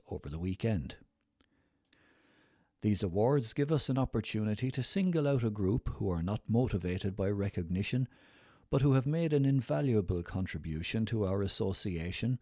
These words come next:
and are worthy of this acknowledgement and are great ambassadors for the tens of thousands like them all across the G A A," he said.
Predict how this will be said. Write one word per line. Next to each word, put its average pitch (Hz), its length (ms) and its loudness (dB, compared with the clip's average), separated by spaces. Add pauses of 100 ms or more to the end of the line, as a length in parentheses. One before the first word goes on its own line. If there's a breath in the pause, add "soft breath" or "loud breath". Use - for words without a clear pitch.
and 110 240 2
are 87 160 0
worthy 117 540 0
of - 180 -6
this 120 320 0
acknowledgement 107 760 0 (200)
and 87 160 -4
are 78 120 -6
great 135 280 0
ambassadors 123 760 -2
for - 160 -10
the 71 140 -10
tens 117 420 -2
of 69 100 -8
thousands 113 520 2
like 117 240 2
them 110 240 2 (320 soft breath)
all 104 240 0
across 95 380 -2
the 117 100 -2
G 92 300 -2
A 95 220 0
A," 113 200 0
he 82 160 -6
said. - 320 -8